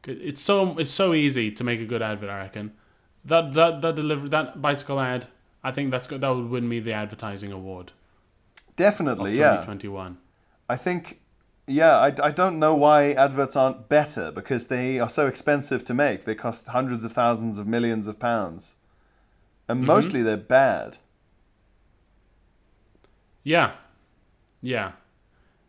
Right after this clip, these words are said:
Speaker 2: And then someone will do one that's sort of, like, witty enough that you watch it and you go, <laughs> "Ha, ha, ha, oh, that's pretty good." And it'll be like, we win all these awards and the,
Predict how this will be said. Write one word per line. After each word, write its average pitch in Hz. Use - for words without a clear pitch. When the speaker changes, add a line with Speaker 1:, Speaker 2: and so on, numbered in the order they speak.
Speaker 2:
And 135
then 143
someone 185
will 156
do 165
one 139
that's 123
sort 120
of, 117
like, 107
witty 151
enough 127
that 120
you 123
watch 131
it 110
and 101
you 104
go, 104
<laughs> -
"Ha, -
ha, 143
ha, 123
oh, 240
that's 233
pretty 127
good." 107
And 135
it'll 135
be 131
like, 120
we 143
win 147
all 147
these 139
awards 143
and 113
the, 110